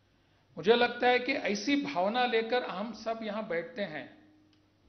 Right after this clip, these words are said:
माननीय विधानसभा अध्यक्ष जिस प्रकार से यहां का विधानसभा का कामकाज चला रहा है, मैं देख रहा था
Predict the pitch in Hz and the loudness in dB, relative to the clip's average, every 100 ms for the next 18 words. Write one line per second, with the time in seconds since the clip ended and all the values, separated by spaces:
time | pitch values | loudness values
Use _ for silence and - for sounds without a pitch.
0 | _ _ _ _ _ _ _ _ _ _ | _ _ _ _ _ _ _ _ _ _
1 | _ _ _ _ _ _ 160 165 190 214 | _ _ _ _ _ _ -4 -2 0 -2
2 | 220 208 170 196 214 220 220 214 214 202 | -2 -4 -2 -2 -2 -2 2 2 0 -4
3 | 208 226 - 208 - 196 190 214 214 214 | -4 -10 -8 -10 -8 -8 -4 -2 -2 -4
4 | 220 190 202 208 214 214 214 - - _ | -6 -4 -4 -2 -2 -2 -6 -18 -20 _
5 | _ - 151 190 202 202 208 208 208 180 | _ -6 -2 -2 -2 -4 -4 -4 -4 -6
6 | 170 196 208 208 175 190 208 202 202 190 | -8 -4 -4 -2 -2 0 2 2 0 -2
7 | 190 262 - - - - - - _ _ | -2 -4 -8 -18 -20 -20 -20 -20 _ _
8 | _ _ _ _ _ _ _ 208 220 185 | _ _ _ _ _ _ _ -2 2 2
9 | 220 220 226 220 220 233 262 - | 2 2 2 2 0 0 -2 -12